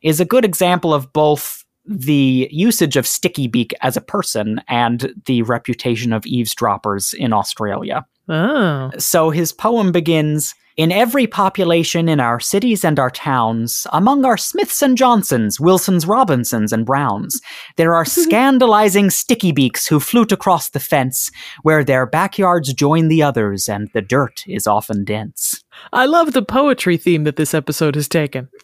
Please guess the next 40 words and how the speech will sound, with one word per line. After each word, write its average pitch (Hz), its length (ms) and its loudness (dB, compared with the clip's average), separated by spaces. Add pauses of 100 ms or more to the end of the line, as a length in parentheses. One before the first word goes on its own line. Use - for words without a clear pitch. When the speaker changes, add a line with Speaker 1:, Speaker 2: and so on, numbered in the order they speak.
Speaker 1:
<laughs> - 220 -2
Yeah, 170 240 2 (380)
it 196 60 4
was 185 340 2 (200)
not 175 520 2
intentional, 139 760 0
but 135 140 0
I 131 140 2
just 131 340 0
went 131 160 2
along 113 300 2
with 113 120 -4
it. 120 120 -4 (160)
<laughs> - 160 -10
Speaker 2:
I - 60 -10
feel 226 140 4
like 208 160 4
I 190 120 4
should 175 180 -4
do 185 140 2
snaps 220 520 -2
every 160 220 0
time 160 300 -2
you're 151 100 -2
done. 190 420 0
<laughs> - 680 -6
Speaker 1:
Yeah. 202 180 4 (580)
So, 240 200 2
Emily, 233 360 2 (120)
I, - 260 2 (680)
it 214 160 2
appears 165 800 0 (260)
is 143 240 2
the 147 100 2
name 143 200 2
of 117 160 -2
this - 400 -4 (180)
poem. 123 520 0 (160)
Do 156 120 0
you 170 240 2